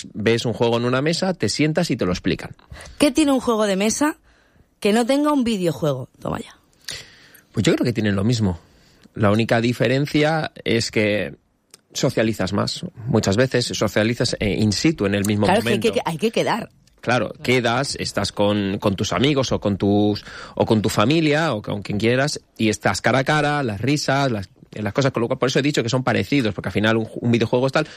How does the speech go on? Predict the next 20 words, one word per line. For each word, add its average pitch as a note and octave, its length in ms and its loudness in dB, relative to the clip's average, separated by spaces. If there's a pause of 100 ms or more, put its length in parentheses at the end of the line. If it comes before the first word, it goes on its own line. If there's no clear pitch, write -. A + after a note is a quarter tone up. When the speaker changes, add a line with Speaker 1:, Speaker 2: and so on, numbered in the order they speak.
(140)
Speaker 1:
la C3+ 60 0
única C#3 180 0
diferencia D3 340 0
es D#3+ 100 -2
que A#2 120 0
esto C3+ 320 0
lo - 180 -2
tocas, A#2+ 380 -2
eh, G#2 400 2
es, - 140 -2
es A2+ 340 0
el C3 80 2
momento, A2 360 2
y F#2+ 60 0
el G2+ 80 0
videojuego, G#2+ 340 0
pues, A#2+ 140 -2
está A2 220 -4
detrás A2+ 320 -2
de, G2 260 -2